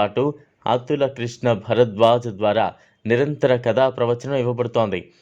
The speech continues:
తీవ్రమైన వేడి కారణంగా పువ్వులు ఎక్కువ సమయం ఉండవు కనుక విద్యుత్ అలంకరణల అది కూడా పరిమిత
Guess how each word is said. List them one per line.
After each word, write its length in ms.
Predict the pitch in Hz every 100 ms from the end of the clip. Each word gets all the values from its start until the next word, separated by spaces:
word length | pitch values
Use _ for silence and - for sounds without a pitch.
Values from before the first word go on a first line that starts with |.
| _ _ -
తీవ్రమైన 420 | 160 160 151 143 123
వేడి 220 | 120 139 135
కారణంగా 400 | 135 120 120 113 117 113
పువ్వులు 280 | 117 131 127
ఎక్కువ 180 | 117 131 120
సమయం 200 | 113 113 107
ఉండవు 220 | 104 95 - _ _ 123
కనుక 220 | 131 131 117
విద్యుత్ 300 | 110 127 139 123
అలంకరణల 520 | 120 123 120 117 117 131 - _ 104
అది 140 | 120 127
కూడా 200 | 127 113 85 - _ -
పరిమిత 320 | 131 147 151